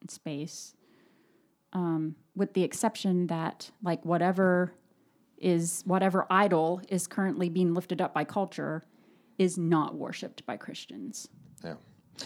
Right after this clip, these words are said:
Speaker 2: Well, and I think, you know, if we're going to embrace some of the, um, the work of those in, you know, parallel Christian traditions,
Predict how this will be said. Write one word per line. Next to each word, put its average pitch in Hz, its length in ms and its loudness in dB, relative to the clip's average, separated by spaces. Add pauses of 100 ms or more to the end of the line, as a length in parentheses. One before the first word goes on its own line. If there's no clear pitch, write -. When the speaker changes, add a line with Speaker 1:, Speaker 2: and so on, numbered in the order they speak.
(120)
Speaker 2:
Well, 190 140 10
and 156 280 6
I 147 80 4
think, 147 380 0
you 113 100 2
know, 101 300 2
if - 180 -8
we're 107 120 4
going 117 300 6
to 98 300 2 (100)
embrace 104 680 4
some 104 260 0
of 101 220 -4
the, 71 320 -2 (320)
um, 95 420 -6
the 107 160 -2
work 101 400 0 (160)
of 90 480 -6 (140)
those 95 580 -4 (500)
in, 87 460 -2 (180)
you 98 120 -6
know, 87 60 -4
parallel 98 480 2
Christian - 360 -2
traditions, - 680 -2